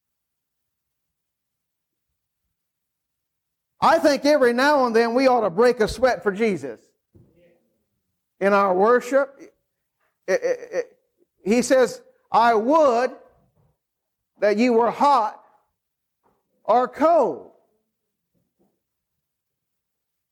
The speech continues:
but thou art lukewarm." And he said, "If you're lukewarm, you've gone astray."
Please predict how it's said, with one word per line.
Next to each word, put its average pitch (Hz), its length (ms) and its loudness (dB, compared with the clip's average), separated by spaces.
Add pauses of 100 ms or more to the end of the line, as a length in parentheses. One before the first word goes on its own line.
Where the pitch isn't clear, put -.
(180)
but 208 100 2
thou 233 120 4
art 226 160 0
lukewarm." 208 680 -2 (1900)
And 185 100 -10
he 180 40 -8
said, 233 120 0
"If 190 80 -6
you're 220 120 2
lukewarm, 285 840 0 (2250)
you've 202 180 0
gone 208 240 0
astray." 254 540 -4